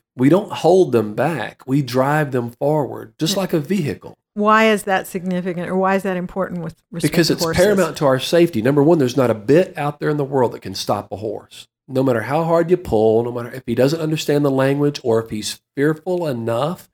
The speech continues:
Speaker 1: he might just run through that bit, so to speak. I mean, he, he could do that. So we have to realize is, is that we need more communication to him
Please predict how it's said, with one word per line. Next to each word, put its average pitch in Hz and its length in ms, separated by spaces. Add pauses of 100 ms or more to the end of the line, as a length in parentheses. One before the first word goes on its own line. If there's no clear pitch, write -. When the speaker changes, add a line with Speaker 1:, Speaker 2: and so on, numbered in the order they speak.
Speaker 1:
he 147 180
might 139 300
just 127 220
run 117 320
through 110 260
that 110 300
bit, 98 280 (400)
so 107 220
to 104 80
speak. - 380
I 104 40
mean, 101 140
he, 104 80
he 110 300
could 113 200
do 104 180
that. 110 280 (120)
So 147 140
we 147 120
have 190 160
to 147 100
realize 123 560
is, 117 220
is 123 140
that 120 120
we 147 140
need 156 340
more 135 360
communication 147 800
to 113 260
him 117 300